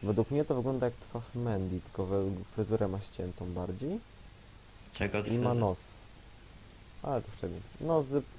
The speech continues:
Speaker 1: m-, Mroczne Przygody Pon-, Ponurego i Mandy, czy jakoś tak. To, to wygląda jak Mandy trochę.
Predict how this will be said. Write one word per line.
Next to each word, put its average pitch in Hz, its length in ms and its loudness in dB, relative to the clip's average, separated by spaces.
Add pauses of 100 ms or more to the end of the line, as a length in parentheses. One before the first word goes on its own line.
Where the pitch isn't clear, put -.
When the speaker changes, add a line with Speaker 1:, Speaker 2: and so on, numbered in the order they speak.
(140)
Speaker 1:
m-, 123 240 2
Mroczne 127 260 0
Przygody 123 300 2
Pon-, 117 380 0
Ponurego 107 460 2
i 104 80 0
Mandy, 95 240 0
czy - 100 -12
jakoś - 180 -14
tak. - 100 -6 (760)
To, - 120 -10
to 110 60 2
wygląda 107 240 4
jak 156 100 -2
Mandy 92 380 2
trochę. - 140 -8